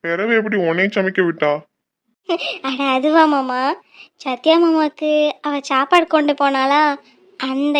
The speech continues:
Speaker 2: கேப்ல நான் உங்களுக்காக சமைச்சேன் மாமா. என் நிலைமையை பாத்தீங்களா மாமா, சொந்த வீட்லயே உங்களுக்காக நான் திருட்டுத்தனமா சமைச்சிட்டு வந்திருக்கேன். அதனால சாப்பிடுங்க மாமா, நான் தான் உங்களுக்காக சமைச்சேன்.
Speaker 1: அட போட்டி நீ, நீ பொய் பொய்யா சொல்லுவ.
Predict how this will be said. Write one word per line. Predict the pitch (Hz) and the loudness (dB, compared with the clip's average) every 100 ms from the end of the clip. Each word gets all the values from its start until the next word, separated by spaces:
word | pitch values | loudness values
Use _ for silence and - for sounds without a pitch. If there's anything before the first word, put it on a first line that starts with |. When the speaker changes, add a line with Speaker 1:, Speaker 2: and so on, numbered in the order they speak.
| 262 | 0
Speaker 2:
கேப்ல | 269 311 381 381 | 0 0 2 2
நான் | 349 302 | 4 2
உங்களுக்காக | 285 277 269 285 | 2 -2 0 -2
சமைச்சேன் | 330 349 330 330 311 | 0 0 0 0 0
மாமா. | 285 277 269 285 _ _ _ _ _ _ _ _ _ - | -2 -2 -6 -8 _ _ _ _ _ _ _ _ _ -10
என் | 311 294 | -4 -2
நிலைமையை | 269 320 466 427 | 0 0 -2 -2
பாத்தீங்களா | 349 294 294 277 | 0 0 0 -2
மாமா, | 277 269 277 440 _ | -2 -2 -4 -6 _
சொந்த | - 277 277 339 453 | -6 -4 -2 0 0
வீட்லயே | 359 302 320 440 | 0 0 2 4
உங்களுக்காக | 349 302 302 285 262 254 415 | 4 2 0 0 0 0 0
நான் | 415 339 | -2 2
திருட்டுத்தனமா | 320 392 403 320 294 359 | 2 2 -2 -2 0 0
சமைச்சிட்டு | 440 359 349 339 311 | 0 2 2 0 -2
வந்திருக்கேன். | 285 277 277 - _ _ _ _ _ _ _ _ 269 | -2 -2 -4 -6 _ _ _ _ _ _ _ _ -8
அதனால | 262 240 240 294 - | -8 -6 -4 -4 -2
சாப்பிடுங்க | 302 285 381 453 403 349 | 0 2 2 2 4 4
மாமா, | 269 254 247 262 370 - _ | 4 2 2 2 2 -2 _
நான் | 285 294 349 466 | -6 -2 0 2
தான் | 523 | 0
உங்களுக்காக | 440 359 339 349 | 0 0 0 2
சமைச்சேன். | 330 302 294 262 233 - - _ _ _ _ _ _ | 0 -2 -2 -4 -4 -14 -20 _ _ _ _ _ _
Speaker 1:
அட | 180 185 | -6 2
போட்டி | 220 226 226 | 4 6 4
நீ, | 190 175 - _ | 2 -2 -8 _
நீ | 175 180 | -4 -2
பொய் | 185 185 196 | 4 2 4
பொய்யா | 196 196 | 2 4
சொல்லுவ. | 196 175 156 | 2 0 0